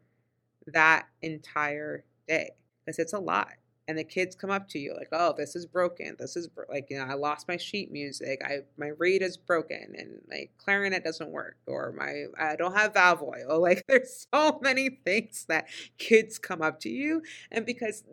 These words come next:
they themselves, they get nervous. They come up to you like, "Oh, Miss Gates, I don't know, I don't know, like, you know, I don't know." And as long as you're cool, like, you're calm,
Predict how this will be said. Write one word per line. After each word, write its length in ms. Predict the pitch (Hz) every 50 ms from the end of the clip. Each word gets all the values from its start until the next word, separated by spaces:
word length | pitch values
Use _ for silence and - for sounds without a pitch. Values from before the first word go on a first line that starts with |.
| 165
they 400 | 175 202 190 208 240 285 311 - - 175
themselves, 640 | 190 190 185 - - 202 208 269 330 359 269 185 -
they 160 | - 180 180
get 280 | 185 - 403 247 240 -
nervous. 800 | 180 165 156 175 233 349 - - 160 156 113 113 180 - - -
They 180 | - 202 190 196
come 260 | 196 - 254 247 240
up 140 | 247 262 254
to 100 | - -
you 100 | 254 240 226
like, 160 | 202 190 190
"Oh, 120 | 220 226
Miss 160 | 214 220 214 -
Gates, 200 | - 208 196 -
I 60 | -
don't 140 | 180 - -
know, 140 | 214 214
I 80 | 202 196
don't 100 | 196 196
know, 220 | 208 214 208 190 185
like, 100 | 175 170 180
you 60 | 175
know, 80 | 170 -
I 60 | -
don't 140 | 214 214 220
know." 160 | 220 214 202 202 - - - - - - _ -
And 360 | 208 202 196 185 190 185 - - _ _ _ _ _ _ _ _ _ _ _ _ _ -
as 120 | 190 170
long 180 | 196 196 202 214
as 140 | 208 170 175
you're 200 | 165 160 165 175
cool, 480 | 175 - - 226 220 247 277 330 381 - _ _ _ -
like, 220 | - 156 151 147 -
you're 120 | 160 170 170
calm, 600 | 175 _ - 185 185 185 196 208 226 247 262